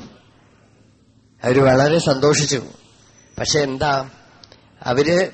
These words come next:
പുറത്തെവിടെയോ ജോലിക്ക് പോയിട്ട് തിരിച്ചു വരുമ്പോഴേക്കും മൂന്ന് നാല് വണ്ടി കൊണ്ടുവന്ന് കൊടുത്ത ഗോതമ്പ് മുഴുവൻ ഇദ്ദേഹം ദാനം ചെയ്തു തീർത്തു. പിന്നെയും പഴയ പോലെ പഷ്ണി തന്നെ. ഭാഗവതന്മാരുടെ ജീവിതം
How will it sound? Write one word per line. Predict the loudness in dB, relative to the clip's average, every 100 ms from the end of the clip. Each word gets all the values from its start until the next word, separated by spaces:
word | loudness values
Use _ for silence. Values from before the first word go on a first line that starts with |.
| -2
പുറത്തെവിടെയോ | -2 -2 0 0 2 4 4
ജോലിക്ക് | 4 2 2 0 -4
പോയിട്ട് | 0 0 0 -4 -4
തിരിച്ചു | -4 -4 -4 0
വരുമ്പോഴേക്കും | 0 0 0 0 0 -2 -6 -8 -20 -20 -20 _ _ _ _ _ _ -20
മൂന്ന് | -8 -2 2 2 2
നാല് | 0 0 0
വണ്ടി | 2 0 0 -2
കൊണ്ടുവന്ന് | -2 -4 -2 0 0 0
കൊടുത്ത | 0 0 -2
ഗോതമ്പ് | 0 0 0 -2 -2
മുഴുവൻ | 0 2 4 2 2
ഇദ്ദേഹം | 0 -2 -2
ദാനം | 0 0 -2
ചെയ്തു | -2 -4 -6
തീർത്തു. | -10 -16 -18 -20 _ _ _ _ _ _ _ _ _ _ _ _ _ _ _ _ _ _ -20 -10 -6
പിന്നെയും | -2 0 2
പഴയ | 2 2 2
പോലെ | 4 2
പഷ്ണി | 2 -2 -2 -4 -4
തന്നെ. | -4 -12 -20 -20 _ _ -20 _ _ -20 -20 _ _ _ _ _ _ _ _ _ _ _ _ -10
ഭാഗവതന്മാരുടെ | -6 -4 0 0 0 -2 0 -2 -2 -4 -6 -6
ജീവിതം | -8 -6 -2 0 0 -2 -8 -14 -18